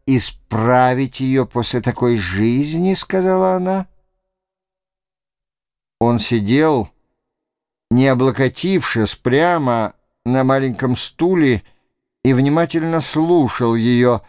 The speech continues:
стараясь хорошенько понять и хорошенько ответить.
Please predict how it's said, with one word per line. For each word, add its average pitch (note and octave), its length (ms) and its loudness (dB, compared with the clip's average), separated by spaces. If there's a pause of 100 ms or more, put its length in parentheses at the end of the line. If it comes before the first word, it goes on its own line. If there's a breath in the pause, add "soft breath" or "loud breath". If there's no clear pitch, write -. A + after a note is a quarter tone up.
(220 soft breath)
стараясь C#3 580 0
хорошенько B2+ 800 -2
понять B2 800 -2 (160)
и C3 100 0
хорошенько C#3 680 -2
ответить. A#2+ 840 -2